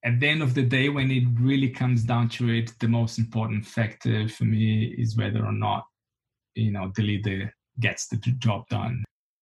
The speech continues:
The second part of your question was about whether people can learn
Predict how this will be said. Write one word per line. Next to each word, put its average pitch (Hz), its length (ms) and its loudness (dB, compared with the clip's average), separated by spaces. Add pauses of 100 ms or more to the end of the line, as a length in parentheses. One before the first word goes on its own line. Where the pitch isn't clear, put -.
(140)
The 120 300 4
second 151 520 0
part 127 180 2
of 120 180 -2
your 117 80 2
question 113 1200 -2
was 113 260 2
about 107 560 -2 (600)
whether 113 680 -2 (360)
people 117 220 -2
can 110 260 0
learn 110 520 2